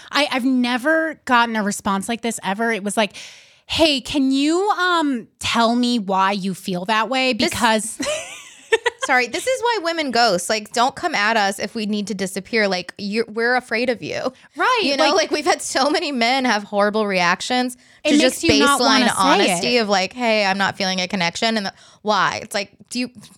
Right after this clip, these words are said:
Speaker 2: like
Speaker 1: Like, now I need to teach you things.
Speaker 2: Mm-mm.
Speaker 1: Now I'm your tutor. You know, it's
Speaker 2: No.
Speaker 1: like, it's so uncomfortable. So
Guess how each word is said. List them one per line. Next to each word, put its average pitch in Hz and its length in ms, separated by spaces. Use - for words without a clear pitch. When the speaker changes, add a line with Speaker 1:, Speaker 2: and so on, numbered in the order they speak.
Speaker 2:
like 233 280
Speaker 1:
Like, 359 160
now 339 260
I 415 80
need 453 160
to - 140
teach - 460
you 370 160
things. 440 500
Speaker 2:
Mm-mm. 180 420
Speaker 1:
Now 349 200
I'm 415 180
your 403 140
tutor. 330 560
You 359 120
know, 359 300
it's 381 140
Speaker 2:
No. 359 80
Speaker 1:
like, 349 280
it's - 160
so 370 320
uncomfortable. 339 800
So 302 360